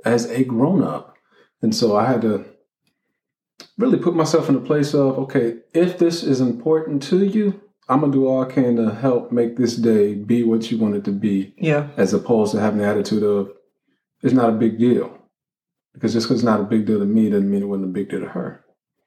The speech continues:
Speaker 1: So having the family over here, hosting or preparing a lot of food and taking it to them is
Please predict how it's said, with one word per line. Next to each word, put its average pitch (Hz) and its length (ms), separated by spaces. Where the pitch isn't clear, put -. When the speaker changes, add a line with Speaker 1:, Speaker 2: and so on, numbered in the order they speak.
Speaker 1:
So - 160
having 107 320
the 101 60
family 104 420
over 101 420
here, 165 680
hosting 156 560
or 113 520
preparing 135 360
a 117 60
lot 120 180
of 113 100
food 135 320
and 113 100
taking 135 220
it 131 60
to 135 100
them 117 340
is 113 720